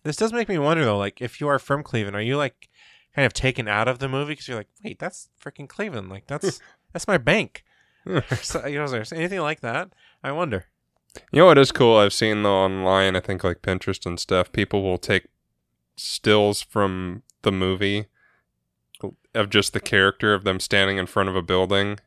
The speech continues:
Speaker 1: Yeah.
Speaker 2: and then they'll put that in front of the actual building, and
Speaker 1: Yeah,
Speaker 2: it just,
Speaker 1: they'll,
Speaker 2: like,
Speaker 1: like, line it
Speaker 2: meshes in
Speaker 1: up.
Speaker 2: perfectly.
Speaker 1: Yeah, it's so
Speaker 2: Like,
Speaker 1: cool.
Speaker 2: that's awesome.
Speaker 1: Yeah, I like that. We'll have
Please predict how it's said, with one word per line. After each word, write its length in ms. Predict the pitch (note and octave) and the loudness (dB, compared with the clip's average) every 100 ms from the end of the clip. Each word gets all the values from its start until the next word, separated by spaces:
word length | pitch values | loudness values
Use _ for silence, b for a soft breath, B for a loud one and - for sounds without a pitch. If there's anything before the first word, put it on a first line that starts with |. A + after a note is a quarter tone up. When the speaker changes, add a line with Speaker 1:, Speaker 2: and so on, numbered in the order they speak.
| _ _ _ | _ _ _
Speaker 1:
Yeah. 300 | G2+ A2 G#2 | -14 -8 -4
Speaker 2:
and 140 | G2 | -2
then 160 | F2+ F#2 | -2 -2
they'll 120 | F2+ | -4
put 260 | - G#2+ - | -2 -4 0
that 260 | F#2 G2 - | 0 0 -4
in 140 | G2+ | -6
front 180 | - G2+ | -2 -2
of 80 | F#2+ | -2
the 120 | F2+ | -4
actual 360 | F2+ - - | -4 -4 -8
building, 460 | F#2 F2 F2 G2 G2 | -4 -4 -4 -6 -8
and 80 | G2 b b | -10 b b
Speaker 1:
Yeah, 160 | B2 A2 | -8 -4
Speaker 2:
it 20 | |
just, 140 | G#2+ | -2
Speaker 1:
they'll, 80 | G#2 | -2
Speaker 2:
like, 100 | F2+ | -2
Speaker 1:
like, 80 | G2 | 0
line 80 | G#2 | 0
it 100 | G2 | 0
Speaker 2:
meshes 200 | G#2 G2 | 0 -2
in 120 | F#2 | -4
Speaker 1:
up. 80 | F#2+ | -4
Speaker 2:
perfectly. 640 | G2 F#2 - - G#2 G#2+ G#2 _ _ _ - | -4 -4 -4 -8 -8 -8 -12 _ _ _ -6
Speaker 1:
Yeah, 280 | A2+ G#2+ F2 | -4 -4 -6
it's 160 | A2 - | -14 -10
so 120 | A#2+ | -10
Speaker 2:
Like, 80 | - | -4
Speaker 1:
cool. 120 | F#2+ | -4
Speaker 2:
that's 140 | F2+ | -4
awesome. 340 | - - - - _ _ _ _ | -8 -8 -14 -20 _ _ _ _
Speaker 1:
Yeah, 180 | F#2+ - | -14 -14
I 40 | |
like 160 | E2+ - | -18 -18
that. 160 | - _ _ _ _ _ _ _ _ _ _ _ | -20 _ _ _ _ _ _ _ _ _ _ _
We'll 140 | - | -8
have 80 | B2+ | -8